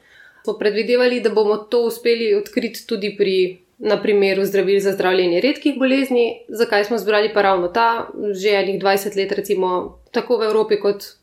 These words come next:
po ostalem svetu, ali pa mogoče, recimo, bolj zahodnem svetu, poudarja, da so zdr-, zdravila za zdravljenje redkih bolezni ali pa redke bolezni kot take slabo prepoznane,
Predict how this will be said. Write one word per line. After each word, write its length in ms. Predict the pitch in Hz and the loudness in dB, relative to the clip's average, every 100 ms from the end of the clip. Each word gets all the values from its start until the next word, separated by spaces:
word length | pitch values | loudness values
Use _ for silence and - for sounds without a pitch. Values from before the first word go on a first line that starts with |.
| - | -2
po 160 | 202 | -2
ostalem 320 | 202 202 202 202 | 2 2 2 0
svetu, 540 | 202 196 202 185 - - | -2 -2 -4 -6 -10 -8
ali 120 | 202 | -4
pa 60 | 208 | 0
mogoče, 440 | 202 180 196 190 | 0 0 -2 -2
recimo, 300 | 175 175 185 | -6 -2 -4
bolj 160 | 175 180 | -2 -2
zahodnem 440 | 185 185 208 196 | -2 0 0 0
svetu, 520 | 196 202 196 196 180 - _ _ _ - | -2 -2 -2 0 -4 -8 _ _ _ -2
poudarja, 640 | 220 208 226 226 220 196 | 0 2 2 2 4 2
da 140 | 190 185 | 2 0
so 160 | 202 | -2
zdr-, 300 | 175 196 190 180 | 0 0 0 -4
zdravila 460 | 165 175 175 240 247 | -4 -2 0 0 0
za 100 | 247 | 0
zdravljenje 440 | 247 233 240 233 | 0 2 2 2
redkih 420 | 226 233 - 202 | 2 -2 -4 -4
bolezni 480 | 202 202 208 202 196 | 0 2 2 2 -2
ali 100 | 165 - | -2 -2
pa 200 | 185 190 | 0 2
redke 320 | 196 196 247 202 | 2 2 0 2
bolezni 380 | 202 208 220 | 2 2 -2
kot 160 | 208 190 | -6 0
take 300 | 190 190 180 | 0 0 -6
slabo 260 | - 202 233 | -4 -2 0
prepoznane, 760 | 214 185 185 240 240 226 202 | 0 -4 0 2 2 2 -2